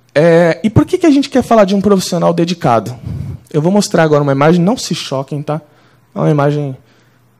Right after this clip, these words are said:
de Big Data. Não dá pra ler nada, mas era essa a intenção.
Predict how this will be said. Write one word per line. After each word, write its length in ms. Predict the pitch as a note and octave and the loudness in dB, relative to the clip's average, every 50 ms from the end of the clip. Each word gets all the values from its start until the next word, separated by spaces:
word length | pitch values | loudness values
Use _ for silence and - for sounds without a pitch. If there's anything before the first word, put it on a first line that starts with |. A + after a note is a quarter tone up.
| _ _ _ _ _ _ _ _ _ - | _ _ _ _ _ _ _ _ _ -14
de 140 | - - C3+ | -12 -6 -4
Big 240 | C#3 C#3 B2 B2+ A#2+ | -2 0 0 2 2
Data. 340 | A#2+ A#2+ B2+ C3 - - - - - - - - - - - - - - | 4 4 2 2 0 -4 -10 -14 -20 -20 -20 -20 -20 -20 -20 -20 -10 -2
Não 160 | E3+ D#3 D#3 | 0 2 4
dá 120 | E3 E3 | 4 4
pra 160 | E3 E3+ D#3 | 4 2 2
ler 160 | D3+ D#3+ D#3 D3 | 4 4 2 2
nada, 360 | C#3+ C#3+ D#3 E3+ F3 F3 - - _ - | 2 0 -2 -2 -4 -6 -10 -12 _ -6
mas 160 | D3+ C#3+ D3+ | -4 -2 0
era 140 | D#3 D#3+ D#3+ | 0 0 0
essa 200 | D#3+ D#3+ - F3 | -2 -4 -6 -8
a 40 | |
intenção. 440 | E3+ D#3+ D#3 D3+ - - C#3+ C#3+ E3 | -4 -2 -2 0 2 2 2 0 0